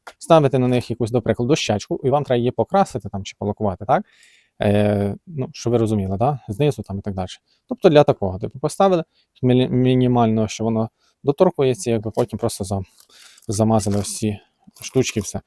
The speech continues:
Ну, відповідно, тут ще саморізами можна зловити. Не знаю, потрібна, не потрібна річ, але я так собі думаю, вона мені десь годиться. Давайте подивимося. Так. Е, так, не знаю, як тут.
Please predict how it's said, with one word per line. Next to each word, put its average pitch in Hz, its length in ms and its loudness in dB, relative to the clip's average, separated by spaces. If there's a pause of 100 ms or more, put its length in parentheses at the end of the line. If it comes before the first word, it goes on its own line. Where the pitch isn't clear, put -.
(280)
Ну, 226 60 8
відповідно, 131 340 4
тут 113 140 -2
ще 107 140 -6
саморізами 107 580 -2
можна 95 240 -6
зловити. 98 320 -8 (460)
Не 170 60 2
знаю, 147 220 6
потрібна, 165 360 2
не 135 100 0
потрібна 165 420 0
річ, - 400 -4 (300)
але 123 440 4 (1700)
я 123 280 6
так - 280 0
собі 113 180 -2
думаю, 113 260 2
вона 110 220 4
мені 110 220 4
десь 104 220 2
годиться. 101 360 -6
Давайте 123 300 -2 (220)
подивимося. 107 500 -4 (880)
Так. 95 200 -8 (1600)
Е, 101 240 0
так, - 440 -2 (100)
не 107 140 -4
знаю, 110 300 0
як 110 180 -4
тут. - 320 -16